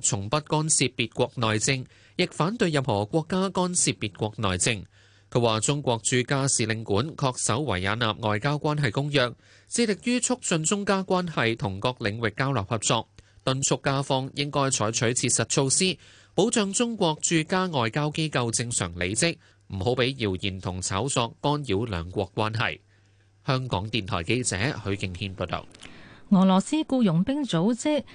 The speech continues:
Speaker 2: 瓦格納集團表示，部隊幾乎完全包圍烏克蘭東部城市巴克穆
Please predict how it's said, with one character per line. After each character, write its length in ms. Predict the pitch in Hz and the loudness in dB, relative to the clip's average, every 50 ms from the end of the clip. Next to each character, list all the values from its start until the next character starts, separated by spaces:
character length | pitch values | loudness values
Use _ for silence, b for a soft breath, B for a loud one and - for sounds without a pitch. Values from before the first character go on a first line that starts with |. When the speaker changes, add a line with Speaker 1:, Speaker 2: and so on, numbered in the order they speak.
| B B B B - | B B B B 0
Speaker 2:
瓦 200 | 190 185 214 226 | 2 2 2 2
格 120 | 226 240 | 2 2
納 200 | 240 233 214 180 | 4 4 2 2
集 180 | - - - 190 180 - | 0 -2 -2 -4 -2 -2
團 180 | - 170 143 147 | -2 -2 -2 -2
表 220 | - 160 185 254 | 0 0 0 0
示， 360 | 254 - - 175 160 156 151 - | 0 0 2 2 2 0 0 -2
部 160 | - 170 165 165 | -2 -2 0 0
隊 220 | - 160 180 220 | 0 0 0 0
幾 260 | - - 262 262 262 - | 0 0 0 0 0 -2
乎 100 | - 160 | -2 -4
完 320 | 147 151 151 156 147 147 165 | -2 -2 -2 -2 0 0 0
全 240 | - - 160 143 156 | 0 -2 -4 -4 -2
包 220 | - 247 262 269 | 0 0 0 0
圍 240 | 247 - 170 139 139 | 2 0 0 0 2
烏 140 | - 240 233 | 2 2 4
克 60 | 262 240 | 4 4
蘭 240 | 208 160 139 147 | 4 4 2 0
東 200 | - - 233 262 | 2 2 4 4
部 160 | 247 202 170 165 | 4 4 2 2
城 320 | - - 160 135 139 151 | 0 -2 -4 -2 -2 -2
市 300 | 160 - - 156 156 185 196 - | -2 0 0 0 2 2 2 2
巴 180 | 240 247 247 247 | 2 2 2 2
克 240 | - - 247 240 214 - - - | 2 2 0 0 0 -4 -8 -2
穆 140 | - 185 170 | 2 4 4